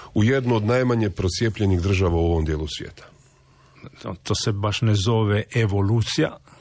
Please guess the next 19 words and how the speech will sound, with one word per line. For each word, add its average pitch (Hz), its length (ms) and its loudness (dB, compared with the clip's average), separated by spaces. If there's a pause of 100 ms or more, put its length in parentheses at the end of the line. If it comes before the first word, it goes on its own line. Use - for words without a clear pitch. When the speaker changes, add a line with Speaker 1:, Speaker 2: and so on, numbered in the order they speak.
Speaker 2:
a 113 80 -10
kad 104 200 -2
je 92 40 0
Speaker 1:
Da, 87 80 2
Speaker 2:
u - 40 -4
suprotnom 110 460 0
Speaker 1:
zove 113 220 2
se 101 60 2
Speaker 2:
pravcu. 107 180 2
Speaker 1:
devolucija. 101 560 0
Speaker 2:
<laughs> - 20 0
Kad 156 140 0
se 139 280 -2
ide 147 120 0
u 135 60 2
suprotnom 117 580 0
pravcu. 107 340 -2
Speaker 1:
Dobro, 95 380 0
dobro. 82 300 0